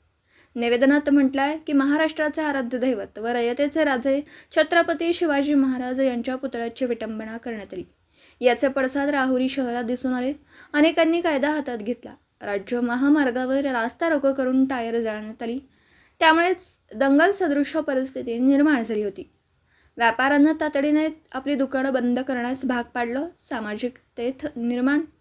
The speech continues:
सामाजिक तेढ निर्माण करणाऱ्या घोषणा देऊन दगडफेक करण्यात आली. छत्रपती शिवाजी महाराज यांच्या पुतळा विटंबना घटनेमुळे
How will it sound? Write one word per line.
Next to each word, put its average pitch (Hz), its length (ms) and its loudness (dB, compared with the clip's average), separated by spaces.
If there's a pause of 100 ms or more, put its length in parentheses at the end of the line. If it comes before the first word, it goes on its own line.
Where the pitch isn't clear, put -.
(300)
सामाजिक 311 540 4
तेढ 277 320 -2
निर्माण 262 400 2
करणाऱ्या 233 340 -6
घोषणा 240 440 0
देऊन 240 320 2 (280)
दगडफेक 277 600 2
करण्यात 214 440 -8
आली. 196 80 -14 (420)
छत्रपती 220 500 -8
शिवाजी 240 380 2
महाराज 233 540 0
यांच्या 220 400 -6
पुतळा 254 340 -8
विटंबना 247 460 -2
घटनेमुळे 226 500 -6